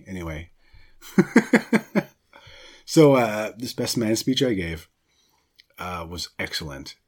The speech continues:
So I start out very British, very complimentary, talking about my, my brother and his, uh, now his wife, and their, their dreams together about having, like, a home and a life together and, you know, blah, blah, blah. So I congratulate them individually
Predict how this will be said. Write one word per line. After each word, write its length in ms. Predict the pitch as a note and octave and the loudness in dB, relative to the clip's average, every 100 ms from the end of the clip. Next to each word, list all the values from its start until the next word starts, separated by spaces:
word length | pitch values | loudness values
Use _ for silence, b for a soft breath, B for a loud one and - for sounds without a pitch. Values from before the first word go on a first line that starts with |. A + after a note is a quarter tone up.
| _ _ | _ _
So 160 | - A2+ | -8 -4
I 60 | G#2 | -2
start 360 | - E3 E3 | 2 6 8
out 400 | B2 A#2 A#2 - _ _ _ - | 8 4 2 0 _ _ _ -18
very 400 | F#2 A2 A2+ A2 | -2 2 4 4
British, 440 | F#2 F#2 F#2 F2+ | 2 0 0 -2
very 200 | F#2 F#2 | -4 -8
complimentary, 880 | - G2 E2+ E2+ E2+ - F2+ E2+ E2+ | -8 -10 -8 -6 -6 -6 -6 -6 -8
talking 320 | E2+ F2 F#2 | -8 -10 -8
about 260 | E2+ E2 D#2 | -8 -8 -8
my, 260 | D#2+ D#2 D#2 | -8 -8 -8
my 260 | D#2+ D#2+ | -8 -8
brother 680 | C#2+ F#2 F2 E2+ E2+ E2+ E2+ | -10 -8 -8 -6 -6 -8 -8
and 240 | D#2+ D#2+ | -8 -8
his, 380 | D2+ D#2 D2+ D2 | -8 -8 -10 -10
uh, 260 | D2 D2 D2+ | -10 -10 -10
now 120 | E2 | -10
his 120 | D2 | -10
wife, 380 | D2+ D#2 D#2 - b b b b - | -10 -8 -8 -12 b b b b -10
and 260 | D#2+ D#2+ | -8 -6
their, 260 | D2+ D#2+ D#2 | -6 -6 -4
their 180 | D#2+ E2 | -6 -8
dreams 480 | D#2+ E2+ G2 F2+ - | -8 -6 -4 -4 -6
together 400 | - E2+ F2 E2+ | -8 -8 -6 -6
about 200 | D#2+ D#2+ | -6 -8
having, 220 | D#2+ E2+ | -8 -8
like, 120 | D#2+ D#2 | -8 -8
a 80 | |
home 420 | D#2 D#2+ D#2+ D#2+ D#2+ | -8 -8 -8 -6 -6
and 80 | D#2 | -6
a 20 | |
life 280 | D2+ D#2 - | -6 -8 -10
together 360 | D#2 D#2 D#2 D2+ | -10 -8 -6 -8
and, 140 | D2+ | -8
you 80 | G2+ | -8
know, 140 | D#2+ | -8
blah, 280 | D#2+ F#2+ F#2 | -6 -6 -6
blah, 200 | D#2 D#2 | -6 -8
blah. 380 | D2 D2 C2+ C#2 B B B | -6 -6 -6 -10 B B B
So 360 | - B2 G#2 F#2+ B B | -8 -2 -2 -2 B B
I 200 | F2 E2 | -10 -10
congratulate 640 | - A2 F#2+ G2 G2+ G2 F2 | -8 -8 -4 -6 -6 -6 -8
them 120 | F#2 | -8
individually 800 | G#2+ F2+ E2 E2+ D#2+ C#2 B1 - | -8 -8 -6 -8 -8 -10 -10 -14